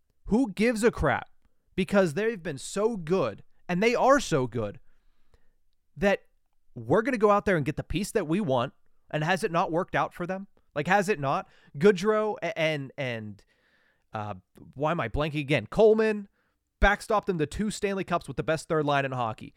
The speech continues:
Last year, Paul and just, they get so many people, I keep forgetting them.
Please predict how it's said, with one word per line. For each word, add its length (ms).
Last 380
year, 360
Paul 600
and 460
just, 180
they 100
get 160
so 120
many 100
people, 260
I 40
keep 180
forgetting 300
them. 100